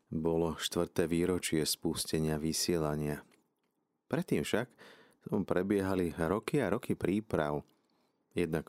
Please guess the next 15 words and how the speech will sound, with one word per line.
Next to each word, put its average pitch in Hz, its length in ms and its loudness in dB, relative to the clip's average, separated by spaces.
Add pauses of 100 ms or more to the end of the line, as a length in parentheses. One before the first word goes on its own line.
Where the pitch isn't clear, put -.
bezprostredná 82 800 0
príprava, 78 720 -2
vybudovanie 73 640 -2
štúdií, 80 800 -2 (480)
vybudovanie 76 800 0
týchto 76 320 -2
priestorov, 80 880 0
ktoré 69 320 -2
boli 71 320 0 (560)
otvorenou 76 540 0
kanceláriou, 78 1120 0 (160)
nové 76 400 0
okná, 87 500 -2
nové 71 300 -2
steny, 85 480 -2